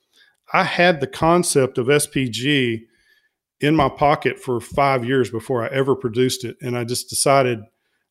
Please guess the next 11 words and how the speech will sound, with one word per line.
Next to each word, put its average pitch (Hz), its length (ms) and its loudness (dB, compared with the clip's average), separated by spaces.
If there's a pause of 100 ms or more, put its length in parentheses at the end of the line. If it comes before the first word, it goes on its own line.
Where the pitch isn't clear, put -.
(100)
"I'm 123 80 -4
not 190 180 4
gonna 170 160 4
produce 139 420 2
it 143 120 -2
because 131 280 0
it's 107 120 -6
way 135 220 4
too 139 180 -2
simple," 104 460 -6 (260)
right? 123 260 -4